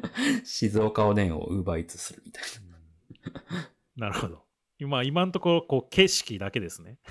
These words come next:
Speaker 1: <laughs> なんか、
Speaker 2: そうそうそう。
Speaker 1: その、なんだ、なんだろう。その、ワーケーションの、バケーション要素とて-、しては。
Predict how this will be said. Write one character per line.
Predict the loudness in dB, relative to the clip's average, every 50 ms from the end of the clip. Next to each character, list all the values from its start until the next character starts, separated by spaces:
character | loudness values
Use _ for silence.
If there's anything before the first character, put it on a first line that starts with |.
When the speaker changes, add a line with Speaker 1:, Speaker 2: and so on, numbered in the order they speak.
| -2 -2 -2 0
Speaker 1:
<laughs> | -4 -4 -4 -6 -12
な | -12 -12
ん | -8
か、 | -6 -6 -6 -6 -8 -12
Speaker 2:
そ | -8 0 2 2
う | 2
そ | 2 0 -6
う | -6
そ | -10 -12 -16
う。 |
Speaker 1:
そ |
の、 | -20 -20 -20 -20 _ _ _ -10
な | -10 -10
ん | -8
だ、 | -10 -12 -14 _ _ _ -14
な | -14 -12 -12
ん | -12
だ | -16 -18
ろ | -20 -20 -20 _ _
う。 |
そ | -20 -16 -14
の、 | -14 -12 -12 -14 -16 _ _ _ -12
ワ | -8 -6 -6 -6
ー | -4
ケ | -2 -2 -2
ー |
シ | -2 -2 -4
ョ | -6
ン | -6 -8
の、 | -8 -10 -10 -10 -12 -14 _ _ -6
バ | -4 -4 0
ケ | 2 2 2
ー | 2
シ | 2 -2
ョ | -2
ン | 0
要 | 0 0 0 0
素 | -2 -4 -8
と | -8 -12
て-、 | -14 -14 -12
し | -12 -10
て | -8 -8
は。 | -8 -8 -8